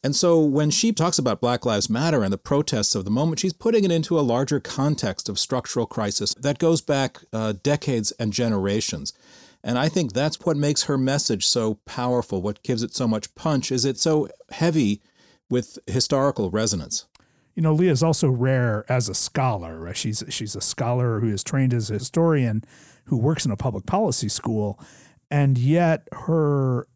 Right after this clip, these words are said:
Speaker 2: sensitivity to the dynamics of culture and cultural change really give her work a special level of value.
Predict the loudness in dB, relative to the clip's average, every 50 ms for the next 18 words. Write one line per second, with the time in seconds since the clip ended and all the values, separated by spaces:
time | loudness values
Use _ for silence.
0 | _ _ _ -10 -8 -4 0 0 2 2 2 0 -2 0 0 0 2 2 2 2
1 | 2 0 0 -2 -2 -2 0 0 0 -4 -2 -2 -2 0 0 0 0 2 2 2
2 | 0 0 -2 -4 -8 -6 -4 -6 -6 -6 -8 -4 -4 -2 -2 -2 -2 -2 -2 -2
3 | -2 -2 -4 -6 -4 -2 -2 -2 -2 0 -2 -2 -2 -2 -4 -4 -2 -2 0 0
4 | 2 2 2 2 0 -2 -6 -12 -20 -20 -20 -20 _ _ -6 -2 0 2 2 4
5 | 2 2 4 2 2 2 4 4 4 4 4 4 2 2 0 -2 -4 -4 -2 -2
6 | -2 -2 -4 -6 -8 _ _ -4 -2 0 0 0 -2 -2 0 2 2 4 4 2
7 | 2 2 2 0 -2 -4 _ _ _ _ -18 -8 -4 -2 -2 -2 0 -2 -2 -2
8 | -2 -2 -2 -2 -4 -6 -8 -10